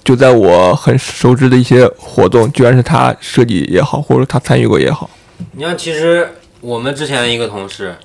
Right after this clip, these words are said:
Speaker 2: 就库马吧，他就是通过反选让我看到了，我当时还跟森哥说，稍微留意一下，对吧？把他的那个位置稍微往后放点儿，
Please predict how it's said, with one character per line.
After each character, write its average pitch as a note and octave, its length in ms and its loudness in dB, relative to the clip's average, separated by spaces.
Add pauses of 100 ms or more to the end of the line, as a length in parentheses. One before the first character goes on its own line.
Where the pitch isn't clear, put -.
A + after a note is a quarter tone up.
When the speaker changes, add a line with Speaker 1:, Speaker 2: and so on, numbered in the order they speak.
(160)
Speaker 2:
就 D#3+ 120 -16
库 - 180 -6
马 A#2 180 -2
吧， - 160 -18 (220)
他 B3 180 -6
就 A#3+ 160 0
是 C3+ 160 -2
通 D3 180 -10
过 C#3 120 0
反 A2+ 280 -6
选 A#2+ 200 -8 (560)
让 D#3+ 120 -4
我 G#2+ 120 -6
看 C3+ 260 -4
到 E2 160 -10
了， - 80 -20 (340)
我 A2 120 -16
当 D3 160 -2
时 D3 40 -6
还 C#3+ 140 -2
跟 C#3 140 -6
森 C3+ 180 -10
哥 B2+ 160 -6
说， A#2+ 300 -6 (200)
稍 E3 200 -2
微 F3 160 0
留 B2 200 -2
意 D3 80 -6
一 G2+ 140 -10
下， E2+ 240 -18 (580)
对 A2 80 -12
吧？ F#2+ 160 -8
把 G2+ 80 -8
他 D3 200 -8
的 D#3+ 100 -4
那 G#3+ 80 0
个 C#3 100 -6
位 E3+ 220 -2
置 G2+ 160 -10
稍 C3+ 140 -8
微 C#3+ 100 -2
往 G#2+ 160 -4
后 - 180 -6
放 A#2 240 -8
点 E2 80 -20
儿， - 60 -20